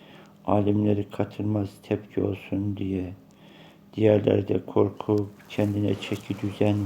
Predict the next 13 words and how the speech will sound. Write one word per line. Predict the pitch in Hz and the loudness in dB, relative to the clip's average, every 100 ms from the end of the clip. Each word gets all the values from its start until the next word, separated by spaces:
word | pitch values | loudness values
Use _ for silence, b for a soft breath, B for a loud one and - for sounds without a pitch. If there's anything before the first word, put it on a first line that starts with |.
| 92 87 | -4 -6
versin. | 92 - 90 82 82 - - B B B B B B B B - | -10 -6 -4 -4 -8 -12 -20 B B B B B B B B -6
Bugün | 110 101 113 110 110 - - - - - - - - _ - | -4 2 2 2 -2 -10 -20 -20 -20 -20 -20 -20 -20 _ 2
bu | 110 | 2
ev | - 110 107 | 6 4 2
sahipleri, | - 110 110 104 - 107 104 107 - - - | 2 2 2 -2 2 2 4 2 0 -6 -10
dükkan | 107 - 117 110 | -10 -2 2 2
sahipleri, | 104 - 110 107 107 - 107 107 104 101 - - - | 2 0 0 0 -4 0 0 2 -2 -4 -12 -20 -2
para | 110 110 107 | 4 6 6
babaları | 107 104 104 104 104 107 104 b b b b b b - | 4 4 4 4 4 2 -2 b b b b b b -4
yüzde | 107 104 110 | -2 4 4
yüz | 104 104 101 | 4 0 0
zam | 113 110 110 | 4 4 6
yapıyor. | 98 95 - 101 87 - | 4 2 -4 -4 -4 -8